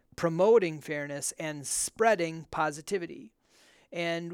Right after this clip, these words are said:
we watched executive teams start to reevaluate their norms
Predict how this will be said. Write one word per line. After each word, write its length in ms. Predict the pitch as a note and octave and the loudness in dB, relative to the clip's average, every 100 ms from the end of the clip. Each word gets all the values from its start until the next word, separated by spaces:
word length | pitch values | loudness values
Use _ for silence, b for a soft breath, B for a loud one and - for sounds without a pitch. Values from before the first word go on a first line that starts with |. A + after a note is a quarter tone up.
| F3+ | -8
we 480 | E3+ F#3+ F#3 F3+ F3+ | -8 -6 -4 -4 -4
watched 520 | E3+ G#3 C#4 - - | 0 4 4 4 -2
executive 720 | F3+ C3+ D#3 - C#4+ A#3 F3+ | -4 -2 -2 0 0 0 0
teams 380 | E3 D3+ D3 C#3 | -4 -8 -8 -8
start 320 | - F3 F3 | -6 -4 -4
to 100 | E3+ | -6
reevaluate 1300 | E3 F3+ F3 D#3 D3+ E3 G#3 A#3+ G3 D#3+ D3+ D3+ C#3+ | -6 -2 0 0 2 4 4 2 0 0 0 -2 -4
their 260 | C#3+ C#3+ | -6 -6
norms 920 | C#3 D#3+ D#3+ E3 F3+ C4 F4+ - - | -6 -6 -4 -2 0 -2 -4 -6 -8